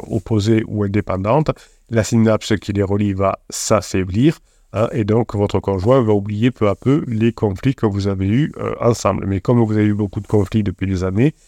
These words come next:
il faudra un certain temps, il faudra que vous passiez des, beaucoup de bons moments ensemble pour que, euh, la relation redevienne pérenne et puisse passer en phase quatre, mais elle sera ensuite, euh, durable.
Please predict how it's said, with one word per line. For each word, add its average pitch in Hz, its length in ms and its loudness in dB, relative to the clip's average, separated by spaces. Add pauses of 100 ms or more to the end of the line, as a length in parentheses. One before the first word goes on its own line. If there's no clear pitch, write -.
(220)
il 110 80 -4
faudra 104 300 0
un 101 60 2
certain 92 380 0
temps, 120 200 2
il 151 60 -2
faudra - 240 -2
que - 80 -8
vous 104 80 -2
passiez 101 280 -2
des, 98 280 -2
beaucoup 113 360 -4
de 113 80 2
bons 104 180 0
moments 101 300 0
ensemble 123 440 2 (400)
pour - 200 2
que, 120 300 2
euh, 101 380 2
la 98 120 2
relation 104 540 0
redevienne 104 580 0 (340)
pérenne 107 440 0
et 92 80 -4
puisse - 320 -8
passer - 300 -2
en 98 80 0
phase 90 320 -4
quatre, 139 300 2
mais 98 100 0
elle 92 120 -2
sera 104 360 2
ensuite, 120 340 -4 (200)
euh, 123 200 4
durable. 101 600 -2